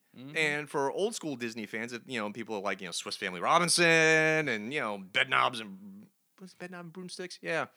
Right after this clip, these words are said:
Speaker 2: That, all the old stuff, you know what I mean?
Speaker 1: Mm-hmm.
Speaker 2: Uh, Adventures of Davy Crockett. I mean, they got a lot of old school content. I don't know if they
Speaker 1: Mm-hmm.
Speaker 2: will, I don't know if they'll sever their relationship with T-, uh, was it, um,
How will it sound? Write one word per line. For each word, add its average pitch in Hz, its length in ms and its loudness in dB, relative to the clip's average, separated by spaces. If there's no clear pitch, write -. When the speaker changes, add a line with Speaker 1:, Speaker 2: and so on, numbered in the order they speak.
Speaker 2:
That, 151 220 2
all 160 280 -2
the 143 80 -2
old 156 260 2
stuff, 156 360 4
you 175 60 -2
know 175 80 2
what 185 40 0
I - 20 0
mean? 175 200 0
Speaker 1:
Mm-hmm. - 440 -18
Speaker 2:
Uh, 101 100 -4
Adventures 123 280 -2
of 117 60 -12
Davy 113 220 0
Crockett. 165 380 2
I - 20 -6
mean, 175 60 -2
they 269 80 6
got 381 140 0
a 127 120 -4
lot 120 340 -6
of 92 320 -6
old 180 220 4
school 156 640 2
content. 151 480 0
I 170 120 0
don't 156 100 0
know 135 80 -2
if 120 100 -6
they 107 80 -6
Speaker 1:
Mm-hmm. 92 100 -6
Speaker 2:
will, 87 200 -12
I 156 80 2
don't 202 80 2
know 139 80 0
if 110 100 -4
they'll 101 220 -2
sever 107 320 -4
their 98 100 -6
relationship 95 360 -6
with 85 120 -14
T-, - 240 -18
uh, 85 380 -6
was 92 160 -12
it, 82 140 -16
um, 82 180 -10